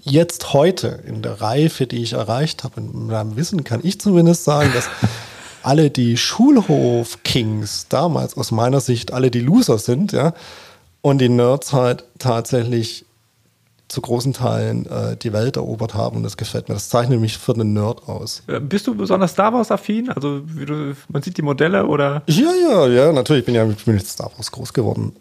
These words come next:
Speaker 1: So, und jetzt können wir auch ganz tief in das Nerdtum. Natürlich mag ich nur die Classic-Teile. <laughs>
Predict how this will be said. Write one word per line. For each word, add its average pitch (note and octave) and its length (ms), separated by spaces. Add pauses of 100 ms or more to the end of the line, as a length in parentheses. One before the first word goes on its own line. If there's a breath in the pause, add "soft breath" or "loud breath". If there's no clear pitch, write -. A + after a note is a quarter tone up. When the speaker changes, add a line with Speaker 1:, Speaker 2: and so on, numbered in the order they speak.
Speaker 1:
So, G#2 240
und G#2+ 180
jetzt - 320 (240)
können A2 160
wir G#2+ 100
auch G2+ 120
ganz B2 180
tief A#2 160
in G#2 80
das G2+ 140
Nerdtum. A2 420
Natürlich A#2 800 (720)
mag A2+ 320
ich A2 80
nur G#2+ 120
die G#2+ 100
Classic-Teile. A2+ 880 (560 loud breath)
<laughs> C#3 120